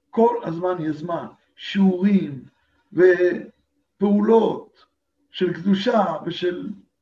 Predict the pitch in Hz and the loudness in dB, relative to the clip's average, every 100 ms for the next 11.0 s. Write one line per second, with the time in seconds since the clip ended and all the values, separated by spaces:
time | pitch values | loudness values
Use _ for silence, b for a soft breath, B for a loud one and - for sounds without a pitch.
0 | _ - 196 226 226 202 - _ _ _ | _ 2 4 4 2 -2 -14 _ _ _
1 | _ _ _ _ _ _ _ _ _ _ | _ _ _ _ _ _ _ _ _ _
2 | _ - 160 180 196 196 269 247 196 196 | _ -6 -4 0 0 2 2 0 -4 -4
3 | - - 240 220 214 220 - - 214 208 | -6 -6 -6 -4 -4 -6 -6 -8 -6 -4
4 | 190 196 196 175 151 147 202 - _ _ | -4 -2 0 0 -2 -10 -10 -20 _ _
5 | _ - 196 - 220 - - 170 151 160 | _ -6 -6 -2 -4 -4 -6 -6 -8 -10
6 | 175 196 190 196 160 - _ _ _ _ | -4 -4 -4 -8 -12 -16 _ _ _ _
7 | _ _ _ _ _ _ _ _ _ _ | _ _ _ _ _ _ _ _ _ _
8 | _ _ _ _ - 156 214 202 175 190 | _ _ _ _ -8 -2 2 4 4 6
9 | 196 175 202 190 156 151 147 - _ - | 2 2 0 0 0 -4 -4 -10 _ -12
10 | 151 170 185 165 156 185 196 147 - - | -6 -4 -4 -6 -2 2 2 0 -12 -20